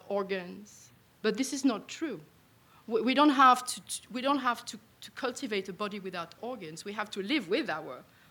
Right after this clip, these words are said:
organic bodies, uh, because these bodies are not, once again, something fixed and rigid. We are living with it. We are,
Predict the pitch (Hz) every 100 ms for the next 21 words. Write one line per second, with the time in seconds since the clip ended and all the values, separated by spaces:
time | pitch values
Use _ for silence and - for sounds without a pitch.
0 | - 190 208 202 180 - 180 175 170 -
1 | _ - - _ 156 170 240 226 180 269
2 | 302 190 214 196 190 175 - 190 175 196
3 | 226 277 330 - - - - - 214 214
4 | 214 180 175 175 190 190 185 - 233 -
5 | 190 175 170 170 170 - - - 214 196
6 | 208 269 247 185 175 175 175 233 208 180